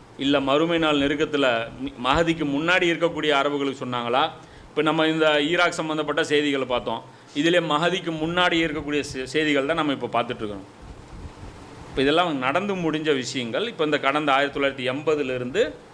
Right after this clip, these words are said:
ரெண்டாயிரத்தி இருபதுக்கு உண்டான அந்த விஷயங்கள், அந்த பெட்ரோ-, பெட்ரோ டாலர் கடந்து வந்து அந்த பாதையை தான் நம்ம இப்ப பார்த்துட்டு இருக்கிறோம்.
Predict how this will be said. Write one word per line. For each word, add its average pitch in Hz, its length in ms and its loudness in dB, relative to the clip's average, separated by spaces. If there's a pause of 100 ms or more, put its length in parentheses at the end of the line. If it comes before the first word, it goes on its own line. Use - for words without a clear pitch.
(140)
ரெண்டாயிரத்தி 147 460 0 (480)
இருபதுக்கு 147 380 -2
உண்டான 139 500 2
அந்த 139 200 -2
விஷயங்கள், 135 420 -2
அந்த 113 420 0 (140)
பெட்ரோ-, 147 260 -4 (480)
பெட்ரோ 180 280 4
டாலர் 165 420 2
கடந்து 165 360 2
வந்து 156 200 0
அந்த 165 180 2
பாதையை 156 440 2
தான் 180 100 0
நம்ம 160 180 0
இப்ப 131 300 -2
பார்த்துட்டு 127 180 -4
இருக்கிறோம். 107 280 -6